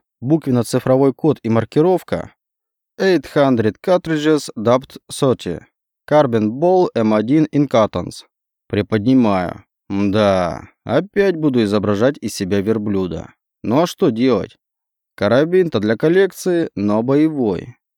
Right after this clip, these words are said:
То бишь время от времени из него предполагается стрелять.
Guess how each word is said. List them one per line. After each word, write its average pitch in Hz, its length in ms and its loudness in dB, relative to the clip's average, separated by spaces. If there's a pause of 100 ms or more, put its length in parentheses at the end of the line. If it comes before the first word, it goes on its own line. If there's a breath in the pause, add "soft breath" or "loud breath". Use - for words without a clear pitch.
(120)
То 131 100 2
бишь 131 200 0
время 139 460 2
от - 160 -4
времени 143 680 0 (120)
из 104 180 -2
него 107 280 2
предполагается 135 800 0
стрелять. 135 580 -2